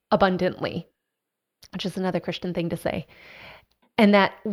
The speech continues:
that this relationship, closing that proximity distance, closing that gap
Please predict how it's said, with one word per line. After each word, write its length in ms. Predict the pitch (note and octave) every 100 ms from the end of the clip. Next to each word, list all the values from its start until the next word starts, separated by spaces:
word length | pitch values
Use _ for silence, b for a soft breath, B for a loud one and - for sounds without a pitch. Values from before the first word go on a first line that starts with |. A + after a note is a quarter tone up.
| F#3 - - -
that 320 | G#3+ G#3 - _
this 340 | F#3+ A#3 A#3
relationship, 1000 | A3 G3 F#3+ G3+ A#3+ C#4 - A3 - -
closing 720 | - - B3 B3 C4+ D4 D4
that 240 | B3+ G#3+ - _ _ -
proximity 840 | G#3+ - - - A3 G#3+ G3 D#3 _ _ -
distance, 560 | G#3+ A3 - D3 - - - b b b b b b
closing 640 | - B3+ B3 C4+ A#3+ A3 G#3
that 320 | E3+ E3 - _ _ F3+
gap 520 | A3+ B3 G#3 - -